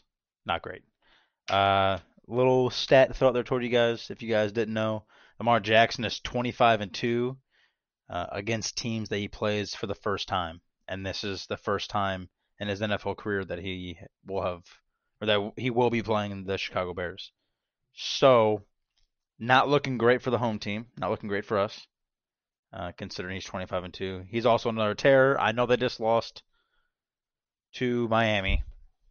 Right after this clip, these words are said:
um, but Miami's defense was playing outrageous.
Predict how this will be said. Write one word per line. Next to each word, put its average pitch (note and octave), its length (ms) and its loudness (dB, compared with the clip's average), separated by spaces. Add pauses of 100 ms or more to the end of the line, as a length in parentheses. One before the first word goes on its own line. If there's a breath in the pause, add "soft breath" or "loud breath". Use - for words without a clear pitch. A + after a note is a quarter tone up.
(140)
um, F2 520 -10 (460)
but G#2+ 120 -4
Miami's A2 380 0
defense G#2+ 420 -4
was G2 120 -8
playing G#2 420 -6
outrageous. G2+ 800 -4